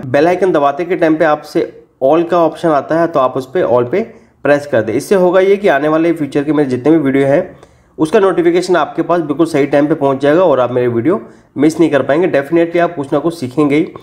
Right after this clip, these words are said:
कुछ ना कुछ आपको मेरे वीडियो में मिलेगा ही डाउनलोड करने के लिए, जिससे कि आपकी बहुत ज़्यादा हेल्प हो जाएगी।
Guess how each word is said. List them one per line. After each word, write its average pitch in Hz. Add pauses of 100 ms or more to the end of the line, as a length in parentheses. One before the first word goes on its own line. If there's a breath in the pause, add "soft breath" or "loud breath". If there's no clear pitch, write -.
(240 loud breath)
कुछ 135
ना 156
कुछ 160
आपको 147
मेरे 139
वीडियो 131
में 151
मिलेगा 123
ही 143
डाउनलोड 107
करने 95
के 92
लिए, 90
जिससे 113
कि 135
आपकी 160 (360 loud breath)
बहुत 117
ज़्यादा 120
हेल्प 127
हो 104
जाएगी। 82